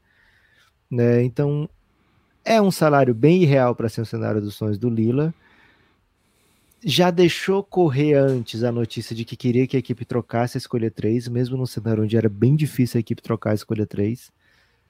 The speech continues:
Então, Gibas, não quero parecer sensacionalista aqui, mas talvez seja a hora de pensar em podcast sobre que times podem levar Damian Lillard, viu? Porque tô achando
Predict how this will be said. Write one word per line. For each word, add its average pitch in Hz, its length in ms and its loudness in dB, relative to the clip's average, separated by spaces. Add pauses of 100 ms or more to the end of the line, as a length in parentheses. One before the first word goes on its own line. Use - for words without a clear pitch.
(440)
Então, 170 300 -4
Gibas, 107 380 -4 (640)
não 170 220 -2
quero 147 340 4
parecer 139 420 2
sensacionalista 117 880 -2
aqui, 104 380 -4 (1080)
mas 117 240 -2
talvez 104 360 0
seja 110 220 -2
a 98 40 2
hora 101 220 0
de 104 100 -6
pensar 107 720 -6 (1080)
em 123 140 -2
podcast 101 640 -4
sobre 101 340 -6
que 170 160 -8
times 120 1000 -10 (500)
podem 98 360 -4
levar 98 340 -4 (160)
Damian 98 400 -4
Lillard, - 320 -10
viu? 92 180 -12 (220)
Porque 104 300 -2
tô 147 240 8
achando 127 640 4